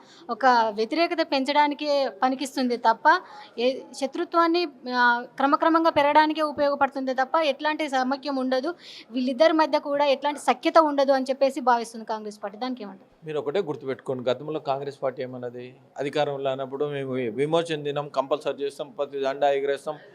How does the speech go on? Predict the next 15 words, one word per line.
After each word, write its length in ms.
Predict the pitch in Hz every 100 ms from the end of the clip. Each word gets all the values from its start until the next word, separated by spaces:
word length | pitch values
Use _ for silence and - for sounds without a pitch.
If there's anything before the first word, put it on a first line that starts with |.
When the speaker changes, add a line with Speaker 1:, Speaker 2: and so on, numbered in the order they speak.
| - -
Speaker 2:
ఎన్ని 180 | 156
స్ట్రైక్లు 320 | 147 147 143 143
చేశారు? 420 | 139 139 139 143 _ _ -
మరి 140 | 143
వాళ్ళు 420 | 139 143 143 139 131 - - - 143
గవర్నమెంట్ 320 | 156 165 160
రాగానే 280 | 156 156 147
ఎందుకు 220 | 156 147
చేయలేకపోయారు? 760 | 147 147 147 143 139 139 - _ - - - -
సేమ్ 220 | 180 254
వీళ్ళు 240 | 226 220 254
కూడా 180 | 254
అదే 140 | 208 180
చేస్తూ 380 | 156 131 - 113
ఉన్నారు, 240 | 98